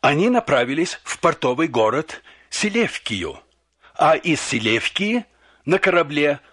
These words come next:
они отплывают на остров Кипр. Как нам известно, Варнава, дядя Марка, был киприянин, и, возможно,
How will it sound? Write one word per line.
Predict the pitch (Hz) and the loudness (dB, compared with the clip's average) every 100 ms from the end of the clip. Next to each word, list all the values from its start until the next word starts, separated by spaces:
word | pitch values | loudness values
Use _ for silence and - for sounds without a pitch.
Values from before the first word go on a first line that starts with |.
| _ | _
они | 135 135 131 135 123 _ _ - | 0 0 0 -2 -6 _ _ -2
отплывают | 143 - 135 123 120 123 117 | -2 -2 0 2 2 0 -4
на | 127 120 | -6 -4
остров | 104 - - 107 | -4 -4 -6 -8
Кипр. | - 139 - - - - _ _ _ _ _ _ _ - - | -6 -6 -6 -8 -10 -18 _ _ _ _ _ _ _ -20 0
Как | 156 151 | 0 0
нам | 143 131 | 0 0
известно, | 107 104 123 - 185 | -2 -2 -2 -2 0
Варнава, | 165 135 143 139 104 | 0 2 2 0 0
дядя | 110 143 120 110 98 | 0 2 2 -2 -4
Марка, | 110 123 104 98 - 190 - _ _ - - | -2 0 0 0 0 0 -2 _ _ -20 -18
был | 117 147 190 196 - _ _ | 0 2 4 0 -6 _ _
киприянин, | - 196 202 220 202 123 90 90 - - | -6 -4 -2 2 2 0 -4 -8 -14 -6
и, | 165 190 160 | -4 -2 -2
возможно, | 123 127 165 220 240 139 139 113 | 0 0 0 -2 -2 -2 0 0